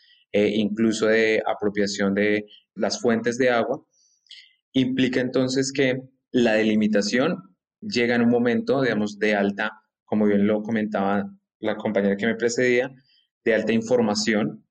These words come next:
¿sí? De divulgación masiva, incluso de información no suficientemente revisada, de mitos e incluso fake news, sobre elementos que van desde lo social,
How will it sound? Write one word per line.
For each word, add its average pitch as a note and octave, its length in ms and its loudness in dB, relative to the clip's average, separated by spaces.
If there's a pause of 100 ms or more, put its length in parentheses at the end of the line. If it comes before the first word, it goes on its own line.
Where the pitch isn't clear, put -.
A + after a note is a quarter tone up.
(100)
¿sí? - 360 -4
De A2+ 100 0
divulgación G#2+ 600 0
masiva, A2+ 500 0
incluso A2+ 340 -4
de A2 60 0
información G#2 640 -2 (280)
no B2 180 2
suficientemente A2 840 0
revisada, G2+ 720 0
de F#2+ 360 -6
mitos G#2+ 460 -4
e G2+ 60 -8
incluso G2 340 -8
fake G#2+ 280 -2
news, A#2+ 300 -2 (420)
sobre A#2+ 380 0
elementos A2 480 -2
que A#2 120 -4
van G2+ 180 2
desde A2 520 -2 (140)
lo G#2 180 0
social, G2 580 -2